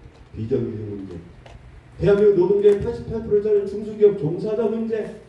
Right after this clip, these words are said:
여기 비수도권의 소멸 문제. 여러분, 비수도권 소멸이 대한민국에 충청남도 한 군을 예를 들어볼까요?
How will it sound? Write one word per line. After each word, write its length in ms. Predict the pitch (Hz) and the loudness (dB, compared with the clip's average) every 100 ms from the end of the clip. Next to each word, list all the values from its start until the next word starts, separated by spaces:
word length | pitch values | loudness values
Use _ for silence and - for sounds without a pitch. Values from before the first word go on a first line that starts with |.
| - - - - - - - | -20 -20 -20 -20 -20 -4 2
여기 320 | 208 233 - | 4 2 -6
비수도권의 600 | 226 247 247 - 240 240 | -6 -4 -4 -4 -6 -6
소멸 320 | 240 254 262 | -6 -6 -6
문제. 500 | 254 233 226 202 - - - - _ _ _ - _ - - - | -6 -4 -4 -4 -8 -14 -20 -20 _ _ _ -20 _ -20 -16 -4
여러분, 420 | 113 113 104 - - 85 - - - - | -2 -2 -4 -8 -12 -16 -18 -20 -20 -4
비수도권 420 | 147 151 - 151 | -2 -2 -4 -4
소멸이 460 | 143 139 135 139 131 | -4 -2 -2 -2 -6
대한민국에 760 | 143 143 139 135 135 143 - - - | -6 -2 -4 -4 -2 -2 -2 -10 -16
충청남도 500 | 220 214 208 170 156 | -12 -4 -4 -2 -6
한 180 | 180 | -6
군을 380 | 175 - 143 151 | -10 -6 -6 -2
예를 160 | 139 143 | -2 -2
들어볼까요? 580 | 143 143 - 127 139 | -4 -6 -8 -10 -10